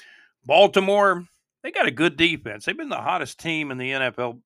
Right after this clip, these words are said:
probably the hottest team since maybe game four of the regular season. They got a good football team. Lamar Jackson has stayed healthy. One more intangible. You know, an intangible is Baltimore's got a real good defense. They show the opponent a lot of different looks.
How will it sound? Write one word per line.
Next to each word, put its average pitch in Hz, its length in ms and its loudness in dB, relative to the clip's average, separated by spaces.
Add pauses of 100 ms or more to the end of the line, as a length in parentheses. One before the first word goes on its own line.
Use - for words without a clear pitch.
probably 294 520 -2
the 180 100 -6
hottest 160 360 -4
team 160 200 -10
since 135 240 -16
maybe 139 340 -6
game 127 560 -8
four 131 280 0
of 113 40 -2
the 113 100 -6
regular 113 380 -4
season. 104 540 -8 (440)
They - 60 -18
got 127 140 -2
a 113 40 -8
good 139 240 -6
football 147 440 -8
team. 135 340 -10 (680)
Lamar 131 220 -4
Jackson 139 480 -6
has 117 120 -16
stayed 127 400 -10
healthy. 139 580 -8 (760)
One 190 260 0
more 185 200 0
intangible. 127 800 -4 (540)
You 139 140 -16
know, 127 220 -14 (120)
an 139 120 -14
intangible 151 560 -4
is 127 100 -2
Baltimore's 147 540 -6
got 131 160 -16
a 123 40 -20
real 139 200 -10
good 123 180 -12
defense. 131 480 -8
They 123 120 -6
show 147 420 -6
the 127 180 -6
opponent 135 460 -8
a 117 60 -10
lot 127 220 -2
of 123 100 -10
different 120 320 -4
looks. 135 420 -6